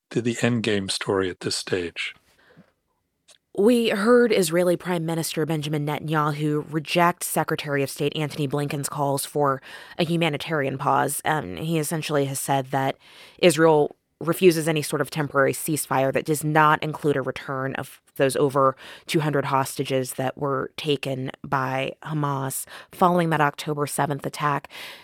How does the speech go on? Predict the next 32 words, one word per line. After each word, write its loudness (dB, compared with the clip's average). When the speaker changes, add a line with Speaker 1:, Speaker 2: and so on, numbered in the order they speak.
Speaker 2:
And 0
so 4
I 4
guess 0
my 4
question 2
to -4
you 6
is, 2
it 4
suggests 2
that 0
this 2
conflict 2
could -4
be 4
ongoing 4
for -4
some -2
time, 0
and -2
what 4
consequences 0
could 4
that 6
have 0
for 2
the 0
broader 4
region? -10
Speaker 1:
The 4
Israelis 6